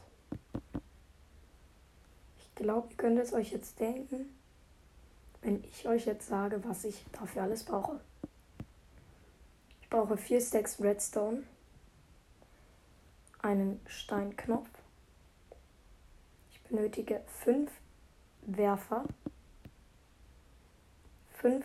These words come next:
Stacks von verschiedenen Raketen.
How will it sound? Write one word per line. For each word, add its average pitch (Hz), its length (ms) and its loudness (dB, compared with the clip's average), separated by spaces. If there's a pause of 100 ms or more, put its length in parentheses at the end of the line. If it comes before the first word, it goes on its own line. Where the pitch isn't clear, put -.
Stacks - 720 -6 (1160)
von 202 220 0
verschiedenen 226 680 0
Raketen. 233 760 -2